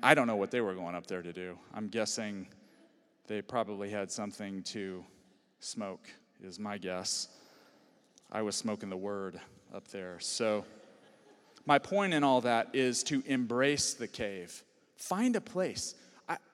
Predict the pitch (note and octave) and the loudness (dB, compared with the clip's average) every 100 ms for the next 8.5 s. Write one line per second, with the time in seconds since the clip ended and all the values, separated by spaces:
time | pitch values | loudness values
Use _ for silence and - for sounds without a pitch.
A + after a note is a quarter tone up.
0 | _ G#3+ D4 B3 A#3 - - F#3+ G3 - | _ 2 4 2 2 4 4 4 2 2
1 | - D3+ C#3+ F2+ - - E2+ D2+ - _ | 0 0 0 -2 -4 -4 -8 -12 -20 _
2 | _ - E3 E3 G3 F#3 F#3+ F#3+ - - | _ -10 -4 -2 0 0 -2 -4 -16 -20
3 | - E3+ F3+ F3+ C3 - F3 G3+ D3 A2+ | -10 -8 -4 -2 -2 -4 -4 -2 -2 -2
4 | G#2+ A2 - A#2 A2+ B2 B2 A2 B2+ C3 | -4 -6 -6 -4 0 0 0 -2 -2 -2
5 | - - - - - _ C3 B2 A#2 A2+ | -6 -12 -18 -20 -20 _ 0 0 -2 -4
6 | A2 - B2+ B2 - G#2+ F#2 E2+ - _ | -8 -6 -6 -6 -6 -6 -8 -10 -14 _
7 | _ _ - A2 - - A#2+ G#2+ G2 - | _ _ -8 -4 -2 0 -2 -4 -6 -6
8 | F2 D#2+ D#2 - - | -6 -10 -14 -10 -10